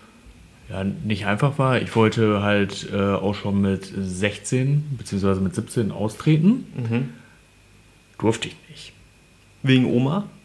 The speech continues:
Speaker 1: Äh, nee, Oma war schon six feet under. Die war schon
Speaker 2: <laughs>
Speaker 1: tot. Ja.
Speaker 2: Es ist halt so.
Speaker 1: <laughs>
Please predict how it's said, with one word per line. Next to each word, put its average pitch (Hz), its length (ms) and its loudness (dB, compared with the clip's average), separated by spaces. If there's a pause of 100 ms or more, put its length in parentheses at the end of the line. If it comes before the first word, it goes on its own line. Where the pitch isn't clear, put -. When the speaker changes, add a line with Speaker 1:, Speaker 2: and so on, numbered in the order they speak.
(360)
Speaker 1:
Äh, 107 200 6
nee, 107 200 4
Oma 120 260 4
war 117 240 6
schon 110 460 2
six 110 240 -4
feet 107 160 -4
under. 147 420 2
Die 101 100 0 (400)
war 117 140 6
schon 110 260 4 (340)
Speaker 2:
<laughs> - 300 -10
Speaker 1:
tot. 143 280 6 (200)
Ja. 110 260 6 (600)
Speaker 2:
Es 160 240 4
ist 131 120 -4
halt 123 180 2
so. 117 80 0
Speaker 1:
<laughs> 113 80 2